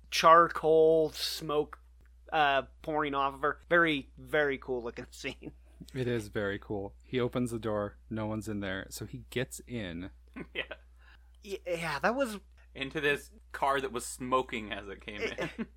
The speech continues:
Speaker 3: <laughs>
Speaker 1: that drove itself in, smoking, clearly been exposed to fire. I don't think I would get in it after that. <laughs>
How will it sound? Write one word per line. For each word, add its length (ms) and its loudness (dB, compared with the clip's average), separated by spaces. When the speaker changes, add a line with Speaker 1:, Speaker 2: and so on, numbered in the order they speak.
Speaker 3:
<laughs> 160 -20
Speaker 1:
that 180 8
drove 240 8
itself 560 2
in, 480 4
smoking, 960 8
clearly 500 4
been 280 4
exposed 640 0
to 80 -4
fire. 460 0
I 140 -8
don't 340 0
think 260 0
I 100 6
would 240 2
get 240 4
in 180 0
it 120 -2
after 360 -10
that. 280 -8
<laughs> 40 -20